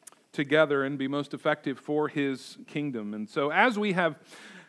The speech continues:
have been discussing these things, rooting our identity in, in the right things, in the most important things, the last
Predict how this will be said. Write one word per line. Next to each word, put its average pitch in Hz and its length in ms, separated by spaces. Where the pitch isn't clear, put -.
have 196 240
been 208 160
discussing 202 600
these 196 380
things, 175 380
rooting 202 480
our 175 280
identity 156 720
in, 151 380
in 175 180
the 160 100
right 147 400
things, 127 480
in 135 180
the 135 60
most 151 300
important 147 640
things, 120 320
the 131 80
last 170 380